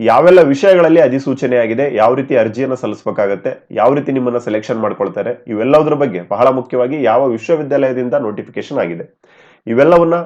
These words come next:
ಈ ವಿಡಿಯೋದಲ್ಲಿ ಬಹಳ ಸಂಕ್ಷಿಪ್ತವಾಗಿ ನಿಮಗೆ ತಿಳಿಸುವಂತ ಪ್ರಯತ್ನ ಆಗುತ್ತೆ. Let's begin. ನಮ್ಮ ಚಾನೆಲ್ ಮೊದಲೇವರೆಗೆ ನೋಡ್ತಾ ಇದ್ರೆ, ಸಬ್ಸ್ಕ್ರೈಬ್ ಮಾಡದೆ ನೋಡ್ತಾ ಇದ್ರೆ ಸಬ್ಸ್ಕ್ರೈಬ್ ಮಾಡ್ಕೊಳ್ಳಿ. ಹಾಗೆ ಬೆಲ್ ಬಟನ್ ಕ್ಲಿಕ್ ಮಾಡ್ಕೊಂಡು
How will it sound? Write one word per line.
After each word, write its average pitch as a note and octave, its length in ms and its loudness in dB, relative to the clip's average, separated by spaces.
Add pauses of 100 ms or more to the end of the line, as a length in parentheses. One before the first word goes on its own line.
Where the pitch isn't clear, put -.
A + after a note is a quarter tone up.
(140)
ಈ B2 100 -4
ವಿಡಿಯೋದಲ್ಲಿ B2+ 380 0
ಬಹಳ A2 340 -2
ಸಂಕ್ಷಿಪ್ತವಾಗಿ B2+ 640 -2
ನಿಮಗೆ G#2+ 240 -6
ತಿಳಿಸುವಂತ A2+ 440 -6
ಪ್ರಯತ್ನ G2+ 380 -4
ಆಗುತ್ತೆ. F#2+ 320 -6
Let's F#2+ 280 -8
begin. G#2+ 200 -6 (460)
ನಮ್ಮ B2 200 -2
ಚಾನೆಲ್ C3+ 240 0
ಮೊದಲೇವರೆಗೆ A2 520 -2
ನೋಡ್ತಾ G2 320 -6
ಇದ್ರೆ, F#2+ 220 -6
ಸಬ್ಸ್ಕ್ರೈಬ್ G2+ 440 -6
ಮಾಡದೆ F#2+ 200 -6
ನೋಡ್ತಾ F2+ 320 -6
ಇದ್ರೆ F2+ 240 -8
ಸಬ್ಸ್ಕ್ರೈಬ್ G#2 400 -8
ಮಾಡ್ಕೊಳ್ಳಿ. G2+ 340 -6
ಹಾಗೆ C3 260 -4
ಬೆಲ್ A2+ 200 -4
ಬಟನ್ G#2 240 -8
ಕ್ಲಿಕ್ F#2+ 220 -10
ಮಾಡ್ಕೊಂಡು F#2 460 -10